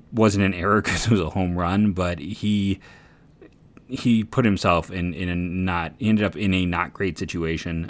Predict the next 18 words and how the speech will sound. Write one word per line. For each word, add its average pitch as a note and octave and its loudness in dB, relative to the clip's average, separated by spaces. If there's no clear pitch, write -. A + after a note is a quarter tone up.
um, D#2+ -6
just - -10
'cause F2+ -2
he F#2 -4
didn't G2 2
know G#2 4
where G2+ 4
he G2 4
was. G2+ 0
He E2+ -6
didn't F#2 -2
realize F#2 0
he F2+ -8
was E2 -8
right E2+ -2
up E2 -6
against E2+ -6
it. E2+ -4